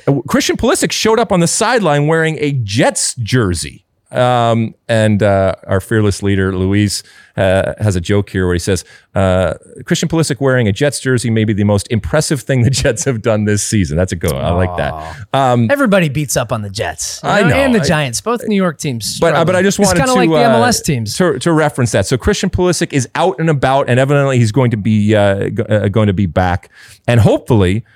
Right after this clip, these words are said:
Speaker 1: Uh, not just with Chelsea, but with the national team, 'cause we mentioned there's another window coming up, uh,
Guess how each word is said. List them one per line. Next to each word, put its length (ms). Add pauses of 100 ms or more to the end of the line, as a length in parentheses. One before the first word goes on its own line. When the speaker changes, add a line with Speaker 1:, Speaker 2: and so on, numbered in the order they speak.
(160)
Speaker 1:
Uh, 160
not 200
just 220
with 120
Chelsea, 400
but 200
with 160
the 60
national 340
team, 160
'cause 120
we 80
mentioned 300
there's 120
another 220
window 240
coming 300
up, 180 (100)
uh, 240